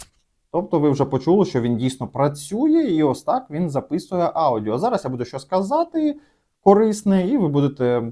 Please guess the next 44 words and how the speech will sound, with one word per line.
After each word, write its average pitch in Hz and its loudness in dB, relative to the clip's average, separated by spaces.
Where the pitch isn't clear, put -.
слухати, 151 -2
як 117 0
взагалі 117 -4
записує 120 -6
цей 113 -4
мікрофон 117 -2
в 208 -4
студійних 147 -4
умовах. 101 -2
До 156 4
речі, 147 6
що 151 0
я 147 4
хотів 170 0
сказати, 233 2
чому 185 0
я 151 0
записую 143 0
на 143 2
старенький 147 0
смартфон 135 -2
OnePlus 131 0
шість 131 -6
Т 156 4
дві 120 -2
тисячі 120 -4
вісімнадцятого 120 -4
року 151 -2
випуску, 320 0
тому 190 0
що 190 0
мій 165 0
актуальний 117 4
основний 123 -2
смартфон 127 -4
OnePlus 117 -2
дев'ять 117 -2
Pro 262 0
дві 143 -2
тисячі 127 -8
двадцять 117 -8
першого 113 0
року 117 -2
випуску 311 0